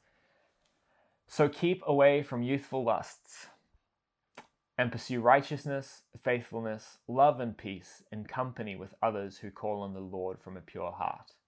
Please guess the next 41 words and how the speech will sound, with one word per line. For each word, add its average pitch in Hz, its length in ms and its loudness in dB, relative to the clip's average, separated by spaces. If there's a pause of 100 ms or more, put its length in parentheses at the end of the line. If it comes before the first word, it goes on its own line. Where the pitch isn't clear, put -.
(640)
And 101 460 -4 (720)
in 113 100 -2
a 110 60 -2
sense, 127 320 -4
that's 110 260 0
what 95 140 -2
we're 104 80 -4
doing 110 320 -2
here 101 280 -2
together, 95 600 -2
right? 101 340 -2 (280)
Um, 92 380 -8
and 104 100 -8
what 104 140 -8
we 101 80 -10
do 104 180 -8
on 98 120 -8
Friday 120 300 4
nights 131 400 -2
is 101 120 -16
to 98 200 -10 (360)
be 123 180 0
in 113 140 -2
the 107 60 -6
company 135 540 -4
of 98 240 -4
others 131 380 -2
who 104 240 -8
hopefully 120 540 -4
are 110 60 -2
calling 113 420 -2
on 110 100 -6
the 107 80 -8
Lord, 110 400 -2
pursuing 113 560 -8
the 104 80 -10
Lord 107 340 0
with 101 160 -12
a 90 40 -16
pure 104 260 -4
heart. 107 360 -2